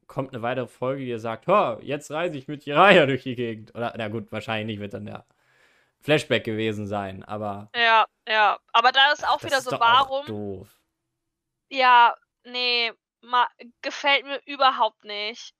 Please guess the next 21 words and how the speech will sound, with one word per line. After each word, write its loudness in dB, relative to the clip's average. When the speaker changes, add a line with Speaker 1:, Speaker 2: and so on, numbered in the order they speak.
Speaker 2:
Überhaupt -2
nicht. -14
Vor 4
allem, 4
weil 2
sie -10
ja 4
eigentlich -6
mit -10
den -8
Filler-Folgen 0
von 0
dreihundert, 4
also -8
dreihundertneunundachtzig 0
bis -18
dreihundertneunzig -4
schon 2
den 0
Film 2
einleiten, 2